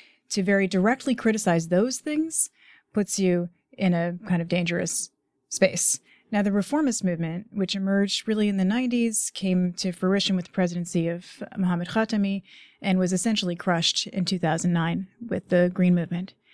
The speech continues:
Um, that movement always defined itself as an internal movement for incremental democratic reform. It did not explicitly take on the religious structure of the state or its nature. But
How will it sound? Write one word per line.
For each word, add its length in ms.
Um, 340
that 200
movement 380
always 340
defined 340
itself 420
as 140
an 100
internal 600
movement 420
for 120
incremental 680
democratic 500
reform. 420
It 260
did 200
not 300
explicitly 640
take 320
on 360
the 200
religious 400
structure 420
of 100
the 60
state 300
or 120
its 140
nature. 360
But 340